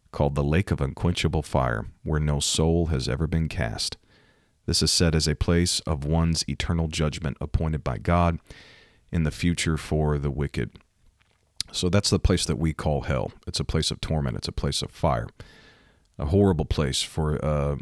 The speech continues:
for the wicked. Uh, you take a look at the story of Lazarus and the rich man.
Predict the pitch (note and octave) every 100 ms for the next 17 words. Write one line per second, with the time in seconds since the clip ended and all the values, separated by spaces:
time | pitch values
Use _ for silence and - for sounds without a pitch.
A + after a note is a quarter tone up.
0 | - D#2+ D2+ D2+ D#2 - C2+ - - -
1 | - D2 - E2+ D#2 D2+ D#2+ D#2 - -
2 | - C#2+ B1+ - D#2 D2+ D#2 C#2 D2 D#2
3 | D#2 D2 D2+ - D2 D2 D#2+ - D2+ D2+
4 | D2